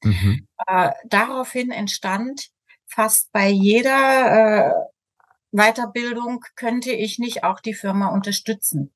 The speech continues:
Speaker 2: Bera-, in der Beratung oder in der Entwicklung von Designs, äh, von neuen Schnittformen und vor allen Dingen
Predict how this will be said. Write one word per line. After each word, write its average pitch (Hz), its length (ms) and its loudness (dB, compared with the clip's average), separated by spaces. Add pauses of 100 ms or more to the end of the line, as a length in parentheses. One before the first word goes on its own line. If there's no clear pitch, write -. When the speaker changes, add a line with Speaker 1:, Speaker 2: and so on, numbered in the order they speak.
(440)
Speaker 2:
Bera-, 190 380 4
in 190 100 2
der 190 140 0
Beratung 233 720 0
oder 196 340 -4
in 190 140 -4
der 180 200 -4
Entwicklung 208 600 -2
von 196 220 0
Designs, 233 920 0
äh, 202 360 0 (220)
von 196 380 0 (600)
neuen 202 580 4
Schnittformen 220 1200 -4
und 262 260 -4
vor 220 200 -10
allen 196 340 -4
Dingen 208 500 -6